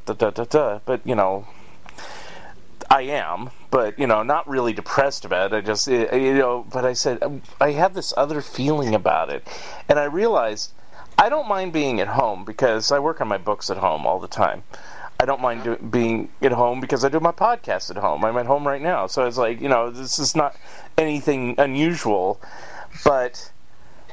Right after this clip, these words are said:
what I miss is I miss shopping for, like, comic books, records, going to the thrift shop, you know, just, "Oh, I'm bored. I'll go out for an hour and just go to a couple shops and look around."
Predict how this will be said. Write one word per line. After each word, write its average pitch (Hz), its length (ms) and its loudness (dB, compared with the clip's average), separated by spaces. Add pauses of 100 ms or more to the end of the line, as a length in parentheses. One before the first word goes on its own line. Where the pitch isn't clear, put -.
(120)
what 131 260 4
I 190 100 0
miss 185 760 -2 (340)
is 113 380 4
I 113 80 2
miss 135 220 -2
shopping 104 800 0 (180)
for, 131 360 2
like, 113 340 0 (800)
comic 185 360 2
books, - 680 -4
records, - 800 0 (680)
going 170 260 4
to 175 60 -2
the 143 100 -6
thrift 180 360 0
shop, 78 400 0
you 170 60 -2
know, 208 140 4
just, 277 360 0 (300)
"Oh, 254 260 4
I'm 135 140 -2
bored. 135 440 0 (260)
I'll 208 100 6
go 175 180 2
out 175 220 0
for 117 240 0
an 110 80 -2
hour 117 300 0
and 117 120 -6
just 123 280 -2
go 127 160 6
to 143 60 2
a 143 40 -2
couple 151 240 2
shops 180 380 2
and 113 80 -6
look 120 160 -2
around." 147 300 0